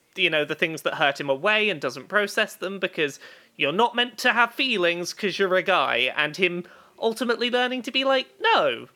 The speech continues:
expressing feelings is healthy. Just because the world is hard doesn't mean you have to be."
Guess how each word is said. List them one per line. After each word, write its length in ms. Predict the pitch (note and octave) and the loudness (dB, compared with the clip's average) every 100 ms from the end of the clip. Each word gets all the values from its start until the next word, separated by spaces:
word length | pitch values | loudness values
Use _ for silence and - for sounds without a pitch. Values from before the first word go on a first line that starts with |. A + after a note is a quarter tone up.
| _ - | _ -12
expressing 480 | A3 - E4 F4 D4 | -6 0 0 0 -4
feelings 400 | D4 C#4 C4 A3+ | -2 -2 -4 -6
is 120 | B3 | -2
healthy. 520 | C#4 A#3 - B2+ - - - - | 0 0 -2 -4 -4 -12 -20 -8
Just 240 | - B3+ - | -2 -2 0
because 220 | A#3+ A3 | -2 -2
the 80 | B3 | 2
world 360 | C4 B3+ F#3 | 4 4 2
is 140 | E3 F#3+ | -2 2
hard 300 | F3 F3+ F3+ | 2 2 2
doesn't 260 | G3 G3 | -2 -2
mean 200 | E3+ F#3+ | -2 -2
you 160 | F3+ F3 | 0 0
have 240 | D3 B2+ | 0 -2
to 80 | - | -4
be." 340 | C3 A#2+ B2 | 0 0 0